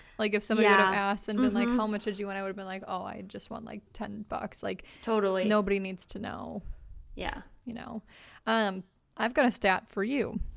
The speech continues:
Speaker 2: Okay.
Speaker 1: Various news outlets report that seventy percent of people who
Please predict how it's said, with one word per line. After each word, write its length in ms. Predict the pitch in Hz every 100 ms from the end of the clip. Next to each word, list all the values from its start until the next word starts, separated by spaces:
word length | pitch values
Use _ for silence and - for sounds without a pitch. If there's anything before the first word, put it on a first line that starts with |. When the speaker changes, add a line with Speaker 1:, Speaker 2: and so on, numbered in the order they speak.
| -
Speaker 2:
Okay. 440 | 214 202 277 339 - - - 311
Speaker 1:
Various 960 | 196 196 202 202 240 269 247 226 - 202
news 300 | 202 220 240
outlets 340 | 196 190 190 -
report 480 | 190 - 196 196 -
that 400 | 196 185 175 -
seventy 480 | - 196 185 214
percent 600 | 226 226 - 196 180 190 -
of 120 | 196
people 280 | 208 185 185
who 160 | 202